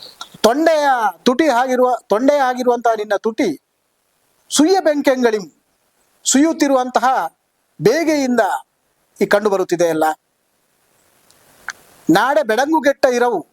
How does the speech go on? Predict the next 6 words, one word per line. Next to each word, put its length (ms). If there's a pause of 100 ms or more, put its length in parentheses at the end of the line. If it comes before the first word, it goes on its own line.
(500)
ವಿಶೇಷವಾಗಿ 680
ನೀನು 280
ಈಗ, 220 (1080)
ಆ, 400
ಸೌಂದರ್ಯವನ್ನೇ 720
ಕಳಕೊಂಡಿರುವ 640